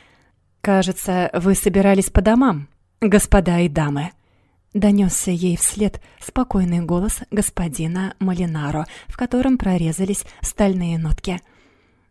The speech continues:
«Не смею вас задерживать». Машинистки и эксперт по бронзе стыдливо потупились и испарились. «Аннет!» окликнула девушку Ванесса.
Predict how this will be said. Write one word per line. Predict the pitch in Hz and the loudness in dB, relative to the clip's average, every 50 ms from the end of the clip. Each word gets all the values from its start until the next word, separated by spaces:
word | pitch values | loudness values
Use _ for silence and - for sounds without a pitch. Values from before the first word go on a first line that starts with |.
| _ _ _ _ _ _ _ _ - | _ _ _ _ _ _ _ _ 2
«Не | 254 262 254 254 | 4 6 6 6
смею | 254 - 254 247 233 226 220 196 | 4 2 2 4 6 6 4 4
вас | 202 208 202 165 | 4 4 2 4
задерживать». | 180 208 202 160 170 160 156 - - 160 151 165 - - - - - _ _ _ _ _ _ _ _ _ _ _ _ | 2 2 2 2 0 0 0 -2 -2 -4 -4 -4 -4 -6 -8 -8 -12 _ _ _ _ _ _ _ _ _ _ _ _
Машинистки | 196 202 190 - 208 202 202 208 196 - - - - 175 | -2 -2 0 0 0 0 0 0 0 -2 -4 -6 -4 -2
и | 170 165 165 - - 170 170 175 165 - - | 0 0 0 -2 -2 0 0 0 0 0 -2
эксперт | - - - - 190 180 - - | -2 -2 -2 -2 -2 -2 -2 -4
по | - 180 | -4 -4
бронзе | 165 196 208 208 202 185 185 175 170 - - - - - | -2 -2 0 0 0 0 -2 -4 -4 -6 -12 -20 -12 -8
стыдливо | - - - 254 233 165 185 202 214 220 220 - | -8 0 4 4 4 4 4 2 2 4 2 2
потупились | - 220 233 - - 196 175 - - 170 156 160 170 - - - - _ _ _ _ - | 2 0 0 0 0 0 2 2 2 2 2 0 -2 -4 -6 -6 -10 _ _ _ _ 2
и | 254 240 220 | 4 4 4
испарились. | 190 - - - 170 156 147 143 139 143 - - - - _ _ _ _ _ _ _ _ _ _ _ _ _ _ _ _ - | 4 2 2 0 0 0 -2 -4 -4 -4 -6 -6 -8 -10 _ _ _ _ _ _ _ _ _ _ _ _ _ _ _ _ 0
«Аннет!» | 196 208 208 208 226 240 226 170 - - - _ _ _ _ _ _ _ | 2 4 4 6 6 6 4 4 0 -6 -16 _ _ _ _ _ _ _
окликнула | - 233 226 - 202 190 - - 185 180 185 180 | -2 -2 0 2 0 -2 0 -2 -4 -4 -2 -2
девушку | 190 208 202 185 170 - - - 170 | -2 -2 -2 -2 -4 -6 -6 -6 -4
Ванесса. | 160 185 185 180 165 160 160 - - - 185 | -2 -2 -2 -2 -2 -2 -2 -2 -2 -2 -4